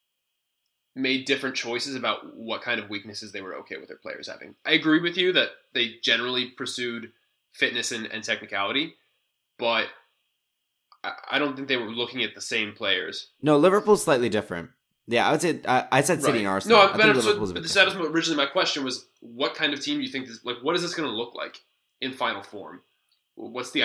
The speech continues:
Speaker 1: or at least what's the plan? 'Cause I, I think there's multiple different avenues. I think that, that'll make this summer really interesting and or concerning, depending on whether it's decipherable.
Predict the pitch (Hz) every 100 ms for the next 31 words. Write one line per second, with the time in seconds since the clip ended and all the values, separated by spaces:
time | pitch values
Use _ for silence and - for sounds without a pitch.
0 | 123 160 147 160 160 180 147 - 101 -
1 | - _ _ _ _ _ _ _ _ _
2 | 139 127 78 - - _ _ _ _ _
3 | 151 185 185 - 160 147 - 127 _ 131
4 | 139 143 147 151 139 127 104 110 110 104
5 | 147 180 139 156 151 151 156 - 131 117
6 | 110 104 101 107 - 135 135 135 117 120
7 | 101 117 - 113 98 113 127 139 _ _
8 | _ - 120 120 113 107 107 92 - 117
9 | 95 95 - -